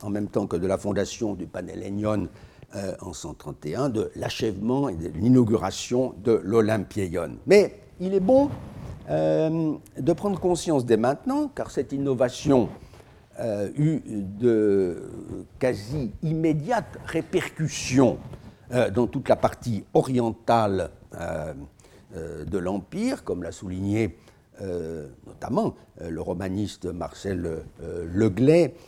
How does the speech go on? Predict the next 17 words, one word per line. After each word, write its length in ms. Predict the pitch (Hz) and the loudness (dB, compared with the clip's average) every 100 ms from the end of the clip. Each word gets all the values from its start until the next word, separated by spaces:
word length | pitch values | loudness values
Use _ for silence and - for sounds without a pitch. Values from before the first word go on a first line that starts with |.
| - - | -20 -10
en 200 | 92 98 | -4 -2
un 200 | 101 85 87 | -2 -4 -8
ar-, 180 | 87 - | -10 -10
riche 280 | 98 151 156 | -2 -2 0
article 480 | 85 - 113 123 - | -6 -2 0 0 -2
de 100 | 80 | -8
dix-neuf 380 | 73 76 73 69 | -8 -8 -10 -10
cent 140 | 67 | -14
soixante-seize, 680 | - - - 107 185 185 156 - _ _ | -14 -12 -10 -8 0 0 0 -12 _ _
que 220 | - 160 | 4 4
c'est 360 | - - 135 - | 2 0 0 0
lors 320 | - 127 185 156 | 2 6 8 6
de 360 | 143 131 98 - | 4 4 0 -8
ce 160 | 107 131 | -2 0
passage 640 | 110 151 139 202 185 110 | 4 2 4 4 4 4
à 80 | 101 | 4
Athènes 480 | 95 - 190 147 | 4 4 4 4